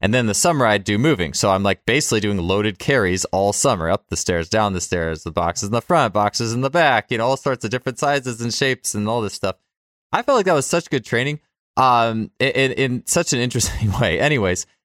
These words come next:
uh, you know, n-, what is going on in loaded carries from, I, I guess, you know, I, and I piggyback on this from, like, I think about it in su-, supination too, 'cause you kinda, if you're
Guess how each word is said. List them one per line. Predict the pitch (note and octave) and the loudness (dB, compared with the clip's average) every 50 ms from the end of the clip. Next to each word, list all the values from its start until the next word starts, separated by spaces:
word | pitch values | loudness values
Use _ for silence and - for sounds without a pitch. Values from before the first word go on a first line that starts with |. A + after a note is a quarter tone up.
| _ _ _ _ - | _ _ _ _ -2
uh, | B2 A2+ - - - D2 - - | -2 -2 -2 -4 -8 -8 -6 -2
you | D3+ D#3 C#3+ B2+ | -2 0 0 0
know, | C#3 C#3+ | 0 -2
n-, | D3+ - _ - | -2 -4 _ -6
what | C#3 C#3+ F3 G#3+ C4+ | -2 0 2 2 2
is | C#4+ A3+ D#3 | 0 0 0
going | - F3+ E3+ D3+ C#3+ C3 A#2+ | 0 0 0 2 2 0 0
on | A2+ A2+ A#2 A#2 A#2 A2+ A2+ A2 A2 G#2+ - - | 0 2 2 2 2 2 0 0 -2 -4 -4 -4
in | A#2+ A#2 A2 G#2 G2+ | -4 -2 -2 -2 0
loaded | G#2 G#2+ A2 A2+ A2+ A#2 G#2 - | 0 0 0 0 0 -2 -4 -4
carries | - - G2 G2 F#2+ G2 G2+ G#2 G#2 - | -4 -2 0 0 2 2 0 0 0 -2
from, | - - G2 F#2+ F#2 - | -2 -2 -2 -2 -2 -2
I, | - G2+ - | -2 -2 0
I | - G#2 | -2 -2
guess, | G2+ A2+ A2+ A2 - - | 0 0 0 0 0 -2
you | A#2 A2+ | -2 0
know, | G2 | 2
I, | G#2 C3+ D3 - | 2 2 2 2
and | - B2 B2 A2+ - - | 0 -2 -4 -4 -4 -4
I | - A#2 A#2+ | -2 -2 -2
piggyback | - - - - D3+ D3+ C3 B2+ A2+ - | -2 -4 -4 -2 0 0 2 2 0 0
on | B2 A2 | -2 -4
this | G2 - | -4 -2
from, | - A2+ | -2 -2
like, | G#2 F#2 - - | -2 -2 -2 -2
I | A2+ A2+ | -2 -2
think | - - D3+ C#3+ | -2 -2 0 2
about | C3+ B2+ G#2+ | 2 0 0
it | F#2 | 0
in | |
su-, | - - - D3 | -2 -2 -2 -2
supination | B2 - - C#3+ - - G2+ A#2 C#3+ D3 - - G#2+ F#2+ | 0 0 -2 -2 -2 0 0 0 0 0 0 -2 -2 -2
too, | - - C#3+ C3 A2+ | 0 0 0 0 0
'cause | - - G#2 | 0 -2 -4
you | A2 G#2 | -2 -2
kinda, | - C#3 C3+ B2+ A2 | 0 0 0 0 0
if | G#2 - - | -2 -2 -2
you're | G#2+ G2 | -4 -4